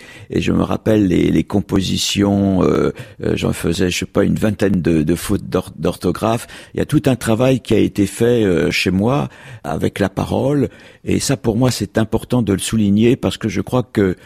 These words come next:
si on n'a pas peur de notre propre parole et de dire notre propre désir,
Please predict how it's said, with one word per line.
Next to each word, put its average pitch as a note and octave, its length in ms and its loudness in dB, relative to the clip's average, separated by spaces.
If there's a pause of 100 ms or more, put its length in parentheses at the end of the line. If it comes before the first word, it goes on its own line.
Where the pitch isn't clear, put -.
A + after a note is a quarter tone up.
(440)
si - 160 -8
on G2 60 -2
n'a F2+ 140 -2
pas G2 160 -4
peur C#3+ 540 0 (300)
de F2+ 180 -4
notre E2+ 300 -4
propre - 380 -6
parole A2 600 0
et - 180 -4
de - 140 -4
dire A2 340 -2
notre E2+ 380 -6
propre - 420 -6
désir, G2 480 -2